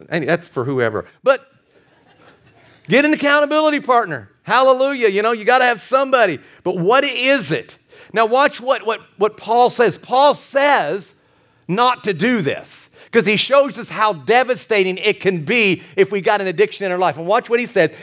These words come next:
in Romans six, verses twelve and fourteen. "Therefore, do not let sin reign in your mortal body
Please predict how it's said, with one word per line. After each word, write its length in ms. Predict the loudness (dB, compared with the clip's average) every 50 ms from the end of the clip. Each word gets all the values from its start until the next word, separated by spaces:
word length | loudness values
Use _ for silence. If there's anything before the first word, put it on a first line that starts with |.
| -12 -8
in 120 | -4 0
Romans 260 | 0 0 0 0 -2
six, 240 | 0 0 0 0 0
verses 300 | -2 -2 -2 -2 -8 -10
twelve 240 | -2 0 2 2 2
and 100 | -2 -2
fourteen. 420 | 0 0 0 2 0 -4 -4 -6 -12 -20 -20 -20 _
"Therefore, 840 | -6 0 2 4 4 4 2 0 0 2 4 4 2 0 -4 -12 _ _ _ _ _ _ _ _ _ _ -14 -10 -4
do 260 | -2 0 0 0 0
not 300 | 2 2 2 2 2 0
let 240 | -2 -2 -2 -2 -8
sin 540 | -16 -18 -6 -2 0 2 2 2 2 0
reign 400 | 0 2 2 2 2 2 0 -2
in 180 | -2 -2 -2 0
your 140 | 0 0 0
mortal 340 | 2 2 4 4 4 2 0
body 640 | 0 2 4 4 4 4 2 0 -4 -6 -8 -10